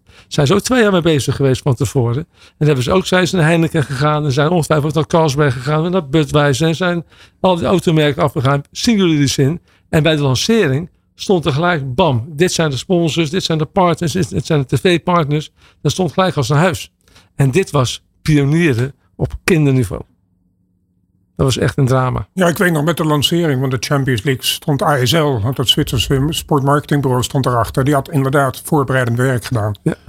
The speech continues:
Speaker 2: En die hadden de financiering van sponsors al rond voordat
Speaker 1: Ja.
Speaker 2: het überhaupt werd gelanceerd.
Speaker 1: Ja.
Speaker 2: En dit was eigenlijk een initiatief van vooral Real Madrid en Barcelona en Juventus. Eh, en die kwamen eigenlijk met een soort proefballon, zo zie ik het eigenlijk.
Speaker 1: Ja, en de Engelse clubs die gingen mee, omdat ze dachten, "Nou ja,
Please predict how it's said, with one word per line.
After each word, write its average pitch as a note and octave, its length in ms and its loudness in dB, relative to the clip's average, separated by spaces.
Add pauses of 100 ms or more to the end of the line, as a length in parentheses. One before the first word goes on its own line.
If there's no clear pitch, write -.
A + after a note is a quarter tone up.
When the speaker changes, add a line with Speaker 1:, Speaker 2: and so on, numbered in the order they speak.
Speaker 2:
En C3+ 100 0
die C3 120 2
hadden C3 260 0
de B2 80 -4
financiering C3 680 0
van C3 120 -2
sponsors C3 400 -2
al C3+ 180 0
rond D3 300 0 (200)
voordat C#3 260 0
Speaker 1:
Ja. B2+ 60 0
Speaker 2:
het C#3+ 100 -2
überhaupt C3 300 0
werd - 140 -2
gelanceerd. C3+ 480 0
Speaker 1:
Ja. F3 200 0 (300)
Speaker 2:
En B2+ 180 2
dit C#3 200 0
was D3+ 180 2
eigenlijk B2 380 0
een C3 80 0
initiatief C3 500 -2
van C3 280 0
vooral C3+ 420 0
Real C3+ 200 2
Madrid B2+ 440 0 (220)
en A#2+ 160 0
Barcelona B2 640 2
en C#3+ 160 0
Juventus. C3 640 0 (460)
Eh, C3 320 -2
en C3 100 2
die B2+ 100 0
kwamen B2 320 0
eigenlijk C3 340 0
met B2+ 140 0
een B2+ 60 0
soort B2+ 220 0
proefballon, D3+ 640 0 (100)
zo - 180 0
zie B2+ 120 0
ik D3+ 100 -4
het C#3 100 0
eigenlijk. A#2 440 -2
Speaker 1:
Ja, D3+ 260 2
en C3 80 2
de D3 60 2
Engelse D3+ 280 0
clubs D#3 240 0
die D3 100 2
gingen C#3 260 2
mee, C#3+ 180 2
omdat C3+ 160 0
ze D3 120 -6
dachten, C3+ 300 0
"Nou B2+ 100 2
ja, C3 240 0